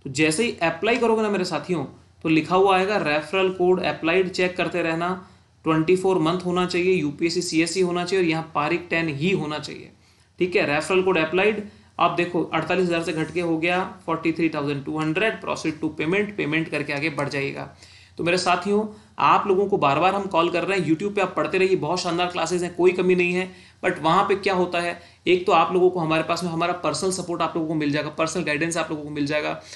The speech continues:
वहाँ पे रेगुलर टेस्ट आपको मिल जाएंगे, स्पेशल टेस्ट मिल जाएंगे, बहुत, बहुत कुछ एक्स्ट्रा होता है। क्योंकि यहाँ पे बहुत से बच्चे जो अब तक YouTube पे थे,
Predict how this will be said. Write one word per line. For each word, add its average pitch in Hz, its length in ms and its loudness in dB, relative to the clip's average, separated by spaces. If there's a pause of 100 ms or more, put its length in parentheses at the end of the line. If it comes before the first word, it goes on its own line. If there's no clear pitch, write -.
(240)
वहाँ 170 120 4
पे 180 120 2
रेगुलर 156 360 2
टेस्ट 185 320 0
आपको 180 200 0
मिल 151 140 0
जाएंगे, 160 240 -2
स्पेशल 208 420 0
टेस्ट 180 220 -2
मिल 160 140 -2
जाएंगे, 160 360 -2 (360)
बहुत, 180 640 2
बहुत 170 260 0
कुछ 202 180 -2
एक्स्ट्रा 175 260 -2
होता 160 220 0
है। 180 60 0
क्योंकि 180 200 -2
यहाँ 165 400 2
पे 151 180 2 (320)
बहुत 170 340 0
से 233 60 2
बच्चे 208 220 0
जो 185 120 2
अब 175 100 -8
तक 214 60 2
YouTube 202 360 -2
पे 208 80 4
थे, 175 200 -2